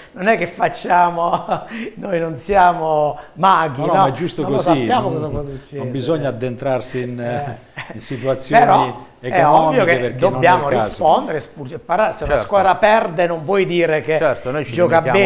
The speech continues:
Speaker 1: bene, le
Speaker 3: al
Speaker 1: due
Speaker 3: campo,
Speaker 1: partite in
Speaker 3: alle
Speaker 1: casa,
Speaker 3: partite.
Speaker 1: eh, sono andate male, tu in quattro giorni hai fatto zero punti, non è che puoi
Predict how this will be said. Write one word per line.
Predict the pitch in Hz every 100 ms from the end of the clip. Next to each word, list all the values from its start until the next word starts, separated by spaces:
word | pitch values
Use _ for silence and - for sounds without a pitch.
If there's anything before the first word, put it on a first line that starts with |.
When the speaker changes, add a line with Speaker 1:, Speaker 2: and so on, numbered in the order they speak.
| 170 113
Speaker 1:
bene, | 120
le |
Speaker 3:
al | 131
Speaker 1:
due | 175
Speaker 3:
campo, | 151 175
Speaker 1:
partite | 165 170
in | 143 123
Speaker 3:
alle | 120
Speaker 1:
casa, | 196 240 - 170
Speaker 3:
partite. | 147 101 85 -
Speaker 1:
eh, | 139 - -
sono | - 190
andate | 151 156 143 165
male, | 208 139
tu | 170 165
in | 147
quattro | 170 170 170 196
giorni | 151 214 196 143
hai | 131
fatto | 143 139 160
zero | 143 180 190
punti, | 165 202 143
non | 143 180
è |
che | 156
puoi | 147 165 156 143 - -